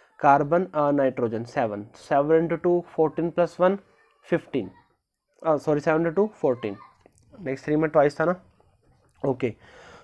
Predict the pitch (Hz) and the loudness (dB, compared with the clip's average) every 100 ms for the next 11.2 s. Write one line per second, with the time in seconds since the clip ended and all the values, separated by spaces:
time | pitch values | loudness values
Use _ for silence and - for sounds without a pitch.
0 | _ 180 185 - - 147 143 156 160 180 | _ 0 2 0 -2 -2 4 6 6 4
1 | 180 185 190 185 190 185 - _ _ 160 | 4 2 0 0 -4 -4 -8 _ _ 2
2 | 127 117 101 - - - - - - 160 | 4 2 -4 -10 -20 -20 -20 -20 0 2
3 | 165 175 175 180 185 180 - 190 185 _ | 4 4 0 0 0 -2 -4 -6 -8 _
4 | _ 139 - 120 110 95 _ _ _ _ | _ -4 -2 -6 -6 -12 _ _ _ _
5 | _ _ 147 156 170 180 180 165 165 170 | _ _ -2 2 4 2 4 4 4 0
6 | 170 180 170 165 170 160 160 175 165 - | 0 2 4 4 4 0 0 0 0 0
7 | 175 151 123 120 113 104 101 - 147 170 | 2 4 2 0 -2 -6 -10 -14 -4 -2
8 | 180 185 202 - 104 101 101 92 - _ | 0 0 -2 -4 -6 -6 -10 -14 -20 _
9 | _ _ _ _ _ 156 151 170 170 170 | _ _ _ _ _ 2 2 2 2 2
10 | 180 175 170 180 - 175 170 165 165 180 | 4 6 6 4 0 0 2 2 2 0
11 | 196 | -2